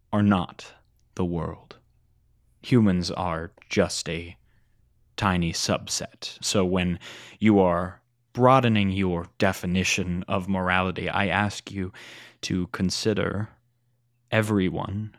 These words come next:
and everything if we're already considering those that we don't know. The second thing I ask you to consider is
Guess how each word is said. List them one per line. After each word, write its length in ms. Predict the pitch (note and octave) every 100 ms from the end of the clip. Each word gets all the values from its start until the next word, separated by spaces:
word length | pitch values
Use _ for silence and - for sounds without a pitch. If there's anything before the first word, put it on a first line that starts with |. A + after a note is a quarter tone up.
| _
and 100 | G2+
everything 720 | F#2 F#2 F#2+ F2+ - - - - _ _ _ _ _ -
if 200 | G2+ -
we're 160 | F2
already 440 | D#2+ F2+ E2+ D#2+ E2+
considering 580 | - - - - - -
those 240 | E2 -
that 160 | - -
we 140 | F#2
don't 320 | - F2+ -
know. 440 | F#2+ G2 - G#2+ - _ _ _ _ _ _
The 80 | -
second 340 | - A2+ G#2 F2
thing 160 | E2+
I 160 | E2+ E2+
ask 240 | F2 -
you 100 | F2
to 120 | F2+ -
consider 400 | F2+ - F2 F2+
is 520 | - G#2 G2 -